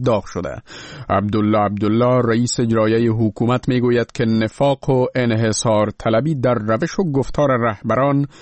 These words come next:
سبب فاصله میان حکومت و مردم می‌شود. در این حال، محمد سرور دانش، معاون دوم ریاست جمهوری افغانستان، می‌گوید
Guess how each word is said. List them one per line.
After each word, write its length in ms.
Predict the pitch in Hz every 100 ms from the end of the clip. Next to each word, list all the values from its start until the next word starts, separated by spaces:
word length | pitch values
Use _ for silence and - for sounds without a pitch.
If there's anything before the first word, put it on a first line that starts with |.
| - -
سبب 540 | - - 101 120 127 120
فاصله 640 | - 110 104 - - 139
میان 480 | 151 123 113 139 170
حکومت 640 | 151 147 - 143 139 135
و 260 | 123 143 160
مردم 600 | 151 120 110 120 151 131
می‌شود. 420 | 92 - - - - - - 143
در 80 | 170
این 200 | 156 98
حال، 240 | 82 62 - - - - -
محمد 400 | 170 143 135 123
سرور 420 | - 117 117 113
دانش، 580 | 104 104 104 123 123 -
معاون 420 | 123 110 113 123
دوم 260 | 113 117 120
ریاست 380 | 120 113 104
جمهوری 460 | 120 117 113 117 113
افغانستان، 560 | 104 104 107 - 135 139
می‌گوید 380 | 135 127 123